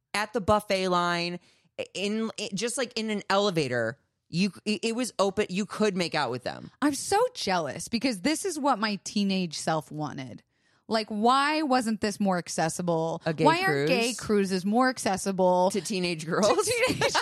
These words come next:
Speaker 2: girls,
Speaker 1: <laughs>
Speaker 2: to
Speaker 1: Honestly,
Speaker 2: horny teens?
Speaker 1: teenage. Wait, but what would you have done? Made out with the gay boys?
Speaker 2: Anyone.
Speaker 1: Okay, okay.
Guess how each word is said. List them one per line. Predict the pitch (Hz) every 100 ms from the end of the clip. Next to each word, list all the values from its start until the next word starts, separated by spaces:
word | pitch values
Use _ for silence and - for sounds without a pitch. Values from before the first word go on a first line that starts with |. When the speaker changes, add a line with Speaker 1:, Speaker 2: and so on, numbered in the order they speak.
| -
Speaker 2:
girls, | 359 285 269
Speaker 1:
<laughs> | - - - 320 -
Speaker 2:
to | 415 440 392 -
Speaker 1:
Honestly, | 233 349 294
Speaker 2:
horny | 359 320 330 311
teens? | 254 277 214 185 165 160 208
Speaker 1:
teenage. | 240 254 269 -
Wait, | 208 247 180
but | 220 -
what | 180 214 - _ 151
would | 175 180
you | 175
have | 190
done? | 165 202
Made | 156 156
out | 131
with | 156
the | 160
gay | 143 147
boys? | 202 370 466 - - _ _ _ _ -
Speaker 2:
Anyone. | 392 415 359 240 165 107
Speaker 1:
Okay, | 185 175 160 120
okay. | 117 -